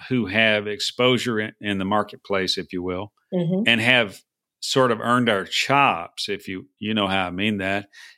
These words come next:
Speaker 1: in a non-church occupation.
Speaker 2: Yeah.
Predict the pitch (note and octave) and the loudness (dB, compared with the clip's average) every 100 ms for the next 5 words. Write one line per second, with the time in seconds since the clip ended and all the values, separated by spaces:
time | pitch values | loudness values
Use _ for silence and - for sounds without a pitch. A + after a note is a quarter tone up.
0 | _ - A#2+ A2+ G#2+ G#2+ B2+ C3+ C3+ B2 | _ -2 2 4 4 4 4 4 4 2
1 | A2 G2+ - _ - - C3 B2 - - | 0 -4 -12 _ -4 2 2 2 -4 0
2 | A#2 A2 G2 - C3 C3 A#2 - F2 C3+ | 0 0 -6 0 4 4 2 -2 -6 -8
3 | - _ - F#3 E3 | -12 _ 2 6 6